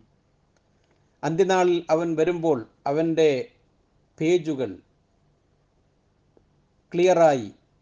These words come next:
ഒരു അഴുക്കുമില്ലാത്ത രൂപത്തിൽ അവന് അള്ളാഹുവിൻ്റെ അടുക്കൽ എത്താൻ സാധിക്കും.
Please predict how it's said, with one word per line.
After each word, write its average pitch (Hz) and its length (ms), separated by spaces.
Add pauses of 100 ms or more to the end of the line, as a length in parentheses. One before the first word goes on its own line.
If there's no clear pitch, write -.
(400)
ഒരു 170 240 (840)
അഴുക്കുമില്ലാത്ത 170 880 (440)
രൂപത്തിൽ 147 500
അവന് 135 320 (760)
അള്ളാഹുവിൻ്റെ 143 560
അടുക്കൽ 131 360
എത്താൻ 123 300
സാധിക്കും. 104 500